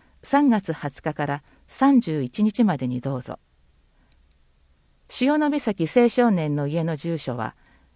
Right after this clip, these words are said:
郵便番号六四九の三五零二、串本町潮岬六六九、電話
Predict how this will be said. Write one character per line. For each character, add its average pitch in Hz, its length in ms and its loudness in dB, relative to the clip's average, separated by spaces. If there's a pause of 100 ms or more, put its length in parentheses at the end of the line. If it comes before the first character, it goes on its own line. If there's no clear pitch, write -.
(140)
郵 254 200 2
便 262 200 6
番 233 280 4
号 131 260 -2 (240)
六 185 320 0
四 262 240 4
九 147 260 -4
の 123 200 -6 (120)
三 233 320 4
五 180 280 0
零 151 240 -4
二、 135 320 -4 (580)
串 - 240 -2
本 269 300 2
町 139 420 -4
潮 240 300 2
岬 226 680 2 (140)
六 185 260 0
六 240 280 0
九、 139 340 -6 (540)
電 175 240 -2
話 165 200 -2